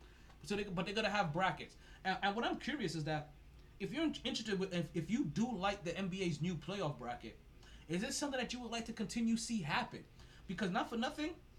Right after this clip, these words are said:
what they're basically saying is that we're putting twenty teams in the playoffs.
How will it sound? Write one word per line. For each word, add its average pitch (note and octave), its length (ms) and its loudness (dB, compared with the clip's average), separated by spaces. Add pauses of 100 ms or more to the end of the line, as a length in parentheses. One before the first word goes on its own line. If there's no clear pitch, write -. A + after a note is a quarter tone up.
(540)
what F#3 100 -2
they're G#3+ 100 4
basically A#3 440 2
saying A3+ 300 4
is G3 100 0
that F#3+ 280 6 (340)
we're - 100 2
putting C4+ 280 2
twenty A3+ 240 4
teams G3 260 2
in D#3 60 0
the D#3+ 60 -2
playoffs. B2+ 540 -4